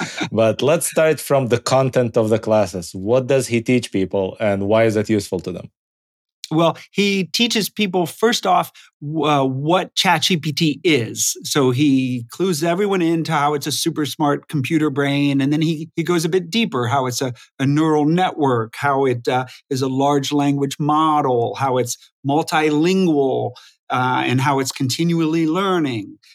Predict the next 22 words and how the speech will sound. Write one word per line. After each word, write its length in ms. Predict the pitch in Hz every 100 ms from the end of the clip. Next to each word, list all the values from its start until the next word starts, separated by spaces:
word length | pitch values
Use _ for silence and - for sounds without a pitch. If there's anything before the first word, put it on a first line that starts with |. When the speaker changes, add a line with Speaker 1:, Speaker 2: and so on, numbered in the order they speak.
| -
Speaker 1:
So, 260 | - 170
so 180 | 147 -
the 120 | 147
basic 320 | 143 202 165 147
nature 400 | 180 240 - 147
of 100 | 135
it. 100 | 143 _ - _ _ _
Then 360 | 143 143 226 247
he 160 | 220
talks 320 | 220 190 170 180
about 260 | 151 143
the 80 | 120 -
key 580 | - 208 202 202 190
abilities 800 | 185 127 165 165 139 117 - - -
that 180 | 135 143
it 140 | 135
has, 560 | 127 147 131 - - - -
um, 380 | 127 123 117 123
what 180 | 151
it 140 | 156 -
can 180 | 151 135
do, 420 | 135 123 107